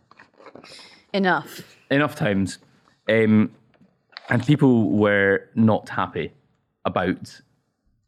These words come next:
Speaker 2: the ticketing. So, so that if you've never tried to get tickets for Glastonbury, it's a pretty ruthless system in that you join a digital queue. If you or any of your friends get through, you can buy up to six tickets. But the kind of the nature of the beast is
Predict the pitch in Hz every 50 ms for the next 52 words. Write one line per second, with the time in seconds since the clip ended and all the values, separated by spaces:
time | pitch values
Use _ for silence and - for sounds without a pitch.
0 | _ _ - - _ 107 110 - - 123 107 127 120 98 110 - - 123 - 135
1 | 131 131 - - 110 113 - - 147 131 156 151 127 113 131 127 117 107 - 117
2 | 107 110 113 - - 123 110 101 - 101 98 101 101 98 - 101 95 95 95 73
3 | 98 95 - - 107 95 92 - - _ _ _ _ _ _ _ _ _ - 120
4 | 110 107 85 - 104 107 - - 92 92 - - - _ _ _ _ _ _ _
5 | _ - 113 110 - - 98 95 98 - 98 98 95 80 104 98 95 113 110 107
6 | 107 101 95 98 110 92 87 - 92 - - - 98 92 92 90 92 - _ _
7 | _ _ _ _ _ _ _ _ _ _ _ 120 107 95 104 98 117 135 143 139
8 | 135 - 117 104 113 113 - 107 107 101 101 101 - 117 110 104 92 - 92 -
9 | - 107 98 90 87 92 - _ 117 113 107 92 98 98 - - 110 - - -
10 | 107 - - 107 - - - - 92 - - 90 - - - - _ _ _ _
11 | _ - 95 95 107 - 110 101 95 104 101 104 107 87 - 98 90 80 98 98
12 | - - - 92 92 92 90 87 -